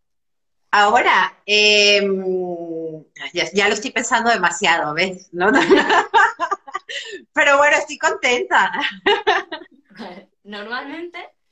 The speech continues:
Speaker 2: decimos una emoción y automáticamente dices, "Bueno, pero igual es porque tengo hambre".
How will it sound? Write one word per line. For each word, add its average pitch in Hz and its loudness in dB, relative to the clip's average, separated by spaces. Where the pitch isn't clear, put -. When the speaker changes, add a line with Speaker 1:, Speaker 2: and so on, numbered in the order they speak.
Speaker 2:
decimos 247 -14
una 277 -12
emoción 302 -16
y 220 -14
automáticamente 269 -14
dices, 220 -20
"Bueno, 269 -14
pero 220 -14
igual 240 -14
es 311 -18
porque 196 -20
tengo 170 -18
hambre". 151 -14